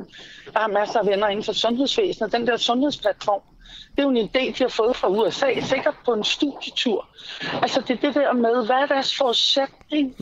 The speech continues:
for at føle, at de lærer noget nyt, der kan omsættes til danske vilkår? Altså, fordi de er jo bare politikere.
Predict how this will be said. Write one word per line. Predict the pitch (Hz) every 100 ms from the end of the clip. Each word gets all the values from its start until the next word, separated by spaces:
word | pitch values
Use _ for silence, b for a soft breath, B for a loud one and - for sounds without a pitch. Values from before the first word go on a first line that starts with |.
| -
for | - 240 254 277 - - -
at | - 226 -
føle, | - 233 233 254 277 -
at | -
de | 220
lærer | 208 202 190 202 226
noget | 240 208 202
nyt, | 196 214 - - B B -
der | 220
kan | - -
omsættes | 185 190 - 202 196 -
til | 208 -
danske | 160 156 151 - 233 -
vilkår? | 214 262 359 359 294 - - _ _ B B B B B B B - _ - _ -
Altså, | 254 269
fordi | 226 254
de | 269
er |
jo | 254
bare | 254 285
politikere. | 302 262 294 - 302 185